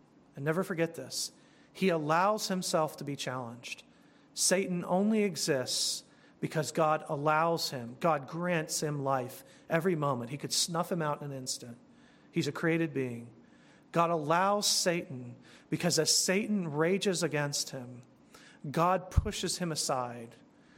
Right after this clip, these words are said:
with just the effort of his hand through infants and thereby glorifies himself. Now, he'll not always do that. There is a day coming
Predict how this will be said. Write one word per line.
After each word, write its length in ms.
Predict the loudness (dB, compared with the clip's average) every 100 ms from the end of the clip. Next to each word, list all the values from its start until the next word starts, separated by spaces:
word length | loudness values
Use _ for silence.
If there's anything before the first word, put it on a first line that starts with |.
| -20 -8 -2
with 160 | 0
just 340 | 2 2 0 0
the 240 | -2 2
effort 340 | 0 0 -2 -2
of 140 | 0
his 160 | 0 -2
hand 400 | -6 -8 -8 -4
through 220 | -2 -2
infants 800 | 0 -2 -2 -12 -8 -4 -4 -4 -12 -20 -20 -20 -20 _
and 220 | -4 -2 2
thereby 520 | 2 2 2 2 0
glorifies 800 | 0 2 2 2 -2 -2 -4 -8
himself. 720 | -8 -8 -8 -10 -14 -18 -20 -20 -20 _ _ _ _
Now, 140 | -2 2
he'll 120 | 4
not 220 | 4 4
always 280 | 4 2 0
do 160 | 0 2
that. 200 | 2 4
There 160 | 2
is 140 | 2 0
a 40 |
day 180 | 2 0
coming 460 | 0 -4 -4 -6